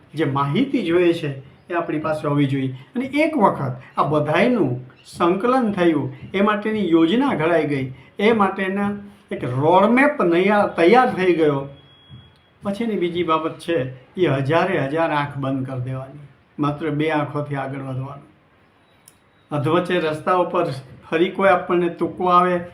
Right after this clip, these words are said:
કોઈ આપણને એક નવો વિચાર આપે અને ફરી પાછી આપણી દિશા અને ગતિમાં આપણે ફેરફાર કરતા જઈએ, તો આપણે જે આ નક-, લક્ષ્ય નક્કી કર્યું છે ને, એ લક્ષ્ય તરફ ન પહોંચી શકીએ.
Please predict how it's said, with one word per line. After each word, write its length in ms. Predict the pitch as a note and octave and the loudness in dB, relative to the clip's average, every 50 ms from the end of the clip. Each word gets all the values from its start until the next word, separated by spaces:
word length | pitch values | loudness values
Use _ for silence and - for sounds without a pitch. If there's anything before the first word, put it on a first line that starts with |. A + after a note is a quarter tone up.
| - - - | -20 -8 -2
કોઈ 160 | F3 F3 E3+ | 0 4 4
આપણને 340 | E3+ E3+ E3+ F3 E3+ E3+ E3+ | 4 4 4 0 0 0 0
એક 80 | D#3 | 0
નવો 260 | D3+ D3+ D#3 E3 E3+ E3+ | 0 0 2 2 2 2
વિચાર 360 | E3 E3 E3 F#3 F3+ F3 F3+ | 0 0 0 2 2 4 4
આપે 280 | F3+ F3+ - F3+ D3 C3+ | 4 2 2 -2 -4 -4
અને 440 | C3+ - - - - - F3 E3 - | -6 -10 -16 -18 -8 -4 -4 -4 -4
ફરી 280 | - - E3+ F3+ G3 | -2 -2 0 0 0
પાછી 360 | - F#3 F3+ F3 - F#3+ F#3 | 0 0 0 0 0 -2 0
આપણી 240 | F3+ E3+ E3+ F3 F3 | 0 0 0 0 -2
દિશા 420 | D#3+ D#3 E3+ E3 - - F3 F3 E3+ | 0 0 -2 -2 0 0 2 2 2
અને 160 | E3 E3+ D#3 | 2 0 0
ગતિમાં 500 | C#3+ D#3 D#3+ D#3 F3+ F#3 F#3 F3+ E3+ E3 | 0 0 0 0 2 0 2 2 2 0
આપણે 200 | E3 F3 F3 F3 | 0 0 -2 -4
ફેરફાર 500 | E3+ D3+ D#3+ E3 E3 - F3 F3+ F3+ F3+ | -2 -2 -4 -4 -4 -2 -2 -2 -2 -2
કરતા 320 | - F#3 E3 - G3 F#3+ | -4 -8 -6 -4 -4 -2
જઈએ, 320 | F#3 G#3 G#3 E3+ C#3 - - - - - - - _ - | 0 2 2 2 0 0 -6 -12 -18 -20 -20 -20 _ -2
તો 60 | A3+ | 0
આપણે 340 | F3+ D#3+ - - G3+ A3 A3 | 0 0 0 0 -2 -2 0
જે 120 | G3+ G#3 | 0 0
આ 160 | A3 G#3+ G3+ | 0 0 0
નક-, 300 | F3+ F3 F3 F3 - - | 0 -2 -4 -6 -6 -6
લક્ષ્ય 380 | D3 C#3+ C#3 C#3 - - A3+ A3 | -6 -6 -6 -6 -10 -6 -4 -4
નક્કી 320 | G3+ E3+ D3+ C3 - G3+ | -2 -2 -6 -6 -4 -4
કર્યું 340 | G3+ G#3 G3+ G#3+ A3+ A#3+ A#3 | -4 0 0 0 0 -2 -4
છે 120 | G3+ A#3 A#3 | -4 -4 -4
ને, 180 | G#3 E3 - - - - _ _ - | -4 -6 -8 -10 -18 -20 _ _ -6
એ 40 | G#3 | -4
લક્ષ્ય 360 | D3+ C#3+ C#3+ C#3+ - A#3 A#3+ | -4 -4 -4 -6 -6 -8 -10
તરફ 280 | A#3 - G3+ G#3 G3+ | -6 -4 -4 -4 -2
ન 140 | F3 E3 E3+ | -2 -2 -2
પહોંચી 360 | E3 - E3+ D3+ C#3+ C#3+ D3+ | -2 -4 -4 -6 -4 -4 -6
શકીએ. 480 | C3+ B2+ C#3 C#3 C3 - C#3 C3 C3 - | -6 -6 -6 -8 -8 -12 -12 -14 -14 -14